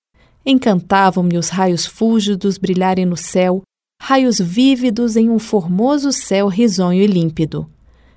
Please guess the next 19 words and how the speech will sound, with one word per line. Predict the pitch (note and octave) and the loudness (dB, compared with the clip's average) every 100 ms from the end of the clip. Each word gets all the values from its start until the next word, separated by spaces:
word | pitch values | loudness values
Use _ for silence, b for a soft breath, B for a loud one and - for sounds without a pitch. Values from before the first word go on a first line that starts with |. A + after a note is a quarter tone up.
| _ | _
Ao | - D#3+ | -4 -4
som | - G3+ A3+ | 0 2 4
do | G3 | 2
mar | F3 F#3 F#3 E3+ | 0 2 0 0
e | |
à | D#3 | -2
luz | E3 G#3+ G#3+ | 0 0 0
do | E3+ | -4
céu | - D#3 D#3 | -6 -4 -4
profundo, | F3+ F3 - G#3+ G3+ D3+ D3 - _ _ - | -4 -4 0 2 2 0 -8 -16 _ _ -8
deitei-me | B3 C#4+ - - B3+ C4 B3 A#3 | -2 -2 -2 2 4 4 4 4
nas | G#3+ A3 | 2 0
verdes | E3 G#3+ A3+ G3+ F3+ | 0 2 2 0 0
matas, | E3 E3 E3+ F#3 F3 - _ | 0 0 -2 -4 -6 -8 _
rodeado | - D4 C#4 G#3+ F#3 F3 E3 | -2 0 2 2 2 0 -4
por | F3+ E3+ | -4 -2
um | D#3+ | -2
lindo | D#3+ A3+ C#4+ C#4+ | 0 0 0 -2
campo | - F#3 F3+ F3+ F#3 | -4 -2 -2 -2 -4